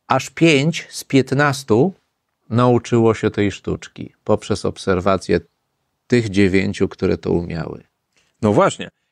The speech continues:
Speaker 2: I teraz możemy sobie, e, czyli jakby to zostało potwierdzone. A powiem ci, że, e, pisałem, e, też taki artykuł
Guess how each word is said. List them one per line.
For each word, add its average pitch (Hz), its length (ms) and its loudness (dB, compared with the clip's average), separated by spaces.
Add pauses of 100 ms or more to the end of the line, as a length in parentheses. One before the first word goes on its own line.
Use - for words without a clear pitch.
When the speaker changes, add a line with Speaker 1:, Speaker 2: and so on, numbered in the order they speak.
Speaker 2:
I 104 60 -18
teraz 135 240 -2
możemy 139 380 2
sobie, 147 280 0
e, 123 320 2 (1120)
czyli 127 280 -4
jakby 127 280 2
to 165 160 2
zostało 160 340 2
potwierdzone. 139 640 0
A 98 80 2
powiem 160 220 2
ci, 160 120 0
że, 143 80 0 (720)
e, - 100 0
pisałem, 139 680 0
e, 120 320 -4
też 127 260 -6
taki 131 320 -6
artykuł 156 640 2